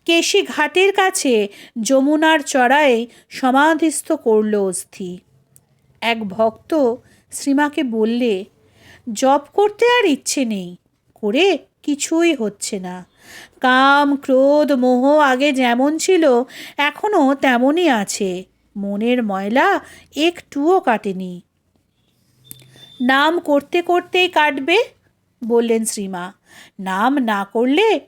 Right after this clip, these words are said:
চলবে কেন? পাগলামি করো না, যখনই সময় পাবে নাম করবে, ডাকবে ঠাকুরকে।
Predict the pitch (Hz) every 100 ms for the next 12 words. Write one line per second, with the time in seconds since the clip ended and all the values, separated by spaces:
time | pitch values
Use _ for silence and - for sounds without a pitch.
0 | _ 269 226 240 392 453 440 359 233 202
1 | - _ _ - 220 202 202 269 330 349
2 | 220 196 185 185 175 _ - - 208 202
3 | 180 214 214 226 - 202 208 220 208 190
4 | 208 349 359 - _ - 202 208 208 202
5 | - 202 190 190 185 202 _ - 202 233
6 | 233 220 240 285 247 220 214 190 - 180
7 | 185